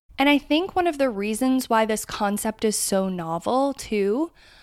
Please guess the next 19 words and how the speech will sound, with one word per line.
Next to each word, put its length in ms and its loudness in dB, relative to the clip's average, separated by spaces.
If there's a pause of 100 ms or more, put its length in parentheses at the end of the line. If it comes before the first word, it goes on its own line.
(560)
and 240 2
building 360 4
a 60 0
pleasure 340 0
practice 640 -2
and 220 -4
really, 300 -2
like, 300 -4
leading 600 -4
with 420 0 (100)
more 360 0
balance 960 -4
and 560 -4 (100)
pace 440 -2
in 100 0
your 140 0
life 260 0
feels 520 -4
so 680 0